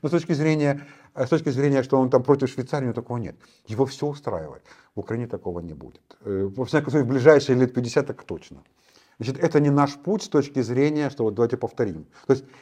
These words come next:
нельзя повторять никакую систему вообще. Она должна быть, э, выстроена своя. Израиль,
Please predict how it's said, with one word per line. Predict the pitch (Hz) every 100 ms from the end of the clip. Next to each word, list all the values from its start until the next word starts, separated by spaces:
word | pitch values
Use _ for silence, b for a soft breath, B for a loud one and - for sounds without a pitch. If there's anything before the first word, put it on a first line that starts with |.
| b
нельзя | 147 170 220
повторять | 196 180 180
никакую | 170 175 180 170
систему | 123 117 - 87 71 _ -
вообще. | 123 - 104 -
Она | 110 120
должна | 117 117 123
быть, | 107 107 -
э, | 117 -
выстроена | 127 120 113 107
своя. | - 113 92 69 b b b b -
Израиль, | 123 135 180 185 185